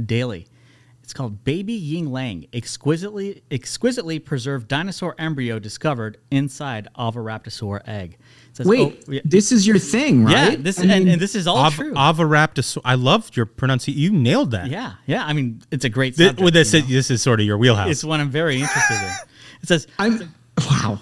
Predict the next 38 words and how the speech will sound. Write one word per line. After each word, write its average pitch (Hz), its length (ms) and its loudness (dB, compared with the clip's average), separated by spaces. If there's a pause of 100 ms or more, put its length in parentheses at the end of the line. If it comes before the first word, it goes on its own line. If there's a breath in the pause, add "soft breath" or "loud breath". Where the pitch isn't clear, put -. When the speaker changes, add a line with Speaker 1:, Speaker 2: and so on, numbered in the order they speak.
(140)
Speaker 1:
It, 160 180 -2
over 214 240 -2
the 170 80 0
last 208 300 -6
hundred 220 260 -4
years, 120 340 -4
many 120 200 0
fin-, 127 320 -6
fossilized 190 720 -4
dinosaur 151 400 0
eggs 123 240 0
and 110 100 0
nests 104 220 -2
have 101 80 -8
been 104 120 -4
found, 127 400 -2
but 104 140 -6
finding 185 320 -4
one 175 140 -8
with 160 120 -10
a 107 40 -8
well-preserved 120 880 -4
embryo 147 420 0
inside 107 400 -8
is 107 180 -12
exceedingly 101 520 -6
rare. 120 320 -6 (360 soft breath)
Now, 143 200 2
researchers 175 720 -6
are 151 80 -2
reporting 127 380 -2
in 120 40 -4
the 107 80 -6
journal 110 360 -4
iScience 131 500 -4
on 107 180 -6 (100)
December 120 300 -4
twenty-first 214 720 -4